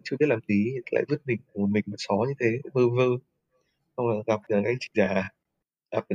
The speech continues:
ai mà chịu được lúc đầu, đúng không? Nhưng mà lúc sau thì, ừ, nói chung là mọi chuyện cũng khá ok, khách hàng khá là nice, và mình cũng không phải một thằng, ờ, gọi là, không biết nói gì. Làm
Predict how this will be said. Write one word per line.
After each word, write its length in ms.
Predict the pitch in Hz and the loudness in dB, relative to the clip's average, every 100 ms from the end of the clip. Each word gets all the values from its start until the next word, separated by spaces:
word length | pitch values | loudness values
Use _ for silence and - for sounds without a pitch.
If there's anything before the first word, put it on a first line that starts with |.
| - | -2
ai 120 | 107 101 | 0 0
mà 80 | 101 | 0
chịu 240 | 104 90 | 0 4
được 140 | 92 92 | 4 4
lúc 140 | 104 120 | 0 0
đầu, 160 | 98 90 | 2 2
đúng 100 | 90 | 4
không? 160 | 101 104 - - - - - | 2 2 -4 -20 -18 -20 -10
Nhưng 120 | 120 | 0
mà 100 | 117 98 | 4 4
lúc 180 | 123 143 | 4 2
sau 280 | - 123 123 | 0 0 0
thì, 60 | 101 98 - _ _ _ - | 0 0 0 _ _ _ -4
ừ, 140 | 98 - | -4 2
nói 140 | 101 110 | 2 4
chung 140 | 127 | 2
là 60 | 101 | 0
mọi 120 | 95 | -2
chuyện 160 | - - - | -2 -2 -4
cũng 80 | - | -6
khá 140 | 107 107 | -4 -4
ok, 240 | 120 - 123 117 | -8 -4 0 2
khách 160 | - 127 | 0 -4
hàng 180 | 113 98 - - | -2 -4 -6 -6
khá 60 | 104 | -4
là 80 | 113 | -4
nice, 380 | 110 113 110 110 - - | -4 -4 -4 -6 -10 0
và 60 | |
mình 240 | 98 95 95 | 4 4 2
cũng 140 | 107 - | -4 -8
không 80 | - 107 | -6 -4
phải 80 | 98 | -4
một 120 | 98 | -6
thằng, 180 | - 92 | -10 -10
ờ, 120 | 87 - _ - - - - | -10 -14 _ -18 -16 -10 -2
gọi 120 | - | 0
là, 100 | 87 | 0
không 160 | - 107 | -2 -2
biết 100 | 117 | 2
nói 160 | 98 90 | 0 0
gì. 120 | 110 98 - _ _ - - _ 110 - - | -2 -2 -10 _ _ -20 -20 _ -12 -12 -6
Làm 160 | 117 | -4